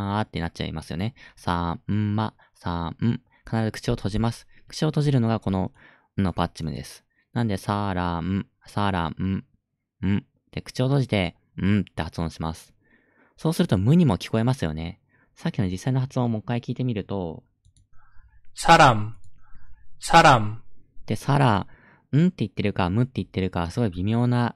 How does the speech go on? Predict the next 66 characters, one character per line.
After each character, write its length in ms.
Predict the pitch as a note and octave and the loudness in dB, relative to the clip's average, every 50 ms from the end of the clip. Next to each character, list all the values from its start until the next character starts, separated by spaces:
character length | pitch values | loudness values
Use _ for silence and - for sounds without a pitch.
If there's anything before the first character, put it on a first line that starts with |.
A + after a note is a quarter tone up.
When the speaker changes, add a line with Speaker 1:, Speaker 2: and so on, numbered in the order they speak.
| _ _ _ - | _ _ _ -10
Speaker 1:
と 80 | C3+ | -6
こ 100 | - C3 | -2 0
ろ 80 | A#2+ A2+ | 0 0
で 80 | F#2 | 0
す 160 | E2 - - D#2+ | -4 -6 -8 -10
よ 60 | D#2+ | -8
ね。 240 | E2 E2+ F2+ F#2+ - _ _ _ _ _ | -8 -8 -8 -10 -12 _ _ _ _ _
カ 140 | - - - | -10 -6 -4
タ 80 | D#3+ | 0
カ 80 | - F#3+ | 2 2
ナ 100 | F3+ D3+ | 4 4
だ 140 | A#2+ A2 F#2+ | 2 2 0
と、 360 | - A#2 G#2+ G2 F2 E2+ - - - - _ _ _ _ - | 0 0 0 0 -2 -4 -8 -16 -20 -20 _ _ _ _ -2
ム 120 | A2 A#2 | 0 0
っ 20 | A#2 | 0
て 180 | - - - F#2 - | 0 -2 -4 -2 0
表 180 | A#2 G#2 F#2+ | -2 -2 -4
記 40 | - | -4
さ 140 | - - G2 | -6 -6 -4
れ 100 | G#2 G#2+ | -2 0
る 140 | A2+ A#2 A2 | 0 0 0
ん 40 | F#2+ | -2
で 80 | F2+ | -4
す 120 | F#2 - A#2 | -6 -4 -4
が、 120 | A2+ G2 | -4 -4
実 220 | F2+ G2 - - | -4 -6 -6 -2
際 140 | - C#3+ C#3+ | 0 0 2
は、 200 | D3 C#3 A2 - - - - _ _ _ _ _ _ _ _ | 2 2 0 -2 -4 -12 -20 _ _ _ _ _ _ _ _
ん 120 | B2+ B2+ B2 | 0 2 2
の 100 | A2 G2+ | 2 2
パ 120 | - G#2+ G2+ | 0 0 -2
ッ 60 | - - | -2 -6
チ 140 | - - G2 | -8 -4 -4
ム 100 | F#2+ G2 | -2 0
の 200 | G#2+ A2+ G#2+ F2+ | 0 0 -2 -2
四 160 | - - - | -4 -6 -6
角。 320 | A2 G2+ - - G#2+ - - _ _ _ _ _ _ _ _ _ _ _ _ _ _ - | -6 -4 -2 -2 -4 -4 -4 _ _ _ _ _ _ _ _ _ _ _ _ _ _ -6
で、 140 | - A#2+ | -6 -4
こ 120 | B2 - C3 | -2 0 -2
の 40 | C3 | -2
四 100 | - - | 0 0
角 280 | C#3+ C#3+ C#3 - C#3+ | -2 -2 0 0 2
は 180 | C3+ A#2+ F#2 F2 | 2 2 2 0
口 260 | - - - - B2+ | -2 -8 -8 -4 -4
を 60 | A#2 | -4
閉 200 | A2+ - - A#2 | -2 -2 -2 -2
じ 120 | - C3+ B2+ | 0 2 2
る 140 | B2 G#2 | 2 2
ん 80 | F#2 F#2+ | 0 0
で、 100 | G2 F#2+ | -2 -4
さ 240 | - - - F#2+ G2 | -4 -4 -4 -4 -2
ん 140 | G2 G2+ G#2+ | -2 0 0
ま 100 | A2 A2 | 0 0
の 220 | G#2 F2+ - - - _ _ _ _ - | 0 -2 -4 -6 -10 _ _ _ _ -4
ん 120 | G2+ G2 | -4 -2
な 120 | F#2+ F2 | -2 -2
ん 120 | E2+ F2 F#2+ | -4 -4 -2
で、 240 | G#2+ G2+ F#2+ - - _ - - _ _ _ _ _ | -2 -2 -4 -6 -8 _ -20 -20 _ _ _ _ _
サ 300 | _ - - G#2 G#2 G#2 | _ -6 -4 -2 -2 0
ラ、 320 | G2 G2 F#2 F#2 F2 - - _ _ - | 0 0 0 0 -2 -2 -6 _ _ -20
サ 260 | - - - G2 G2 F#2+ | -12 -8 -6 -4 -2 -2
ラ 260 | F#2 F2 F2 E2 D#2+ - _ | -2 -2 -2 -2 -4 -6 _
ム、 260 | - F#2+ G2 F#2+ - - _ _ _ _ _ _ _ _ _ _ - | -6 -4 -4 -4 -4 -8 _ _ _ _ _ _ _ _ _ _ -20
サ 220 | - - - G2+ G2 | -12 -6 -4 -2 -2
ラ 180 | F#2+ F2 D#2+ | -2 -2 -2
ム、 300 | D2 D#2+ F#2 G2 F#2 - | -2 -2 -2 -2 -2 -4